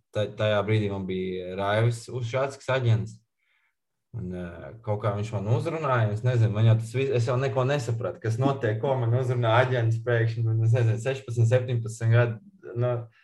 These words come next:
kaut kāds līgums tur jāparaksta, man jau, es berzēju rokas, tur divreiz dienā ēšana, internāts, viss, nu, protams, es tā kā piekrītu un parakstīju visu, un jā, tā es nonācu tā kā,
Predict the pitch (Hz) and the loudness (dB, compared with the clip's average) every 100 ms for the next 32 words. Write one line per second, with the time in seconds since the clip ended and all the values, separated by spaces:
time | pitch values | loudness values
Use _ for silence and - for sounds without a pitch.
0 | _ _ _ 101 107 135 135 131 113 131 | _ _ _ -8 -4 -2 2 2 2 2
1 | 143 135 131 120 113 117 123 135 - 120 | 2 0 0 0 0 6 6 6 2 0
2 | 117 117 - 131 135 127 120 120 123 120 | 0 -2 -6 -4 0 2 0 0 -2 0
3 | 123 143 139 131 156 170 113 - 107 101 | 2 2 4 2 4 2 0 -6 -12 0
4 | 123 120 117 131 123 117 131 127 - 117 | 2 4 4 4 2 2 4 0 0 0
5 | 120 135 123 120 120 117 113 117 131 - | 0 0 -2 0 2 2 0 -2 -4 -4
6 | - 104 107 - _ _ - - _ 110 | -8 -6 -8 -12 _ _ -18 -18 _ -2
7 | 127 160 120 95 - 101 104 117 113 107 | 2 4 4 0 -2 -6 -2 -2 2 0
8 | 113 160 175 98 90 98 92 117 135 - | 2 0 0 -6 -6 -6 0 2 2 -2
9 | - 139 131 151 165 - 123 127 156 117 | -6 -4 -4 -4 -6 -6 -4 -4 -4 -4
10 | 110 104 107 117 120 117 113 - 113 101 | -2 -4 -2 0 2 2 0 -4 -6 -6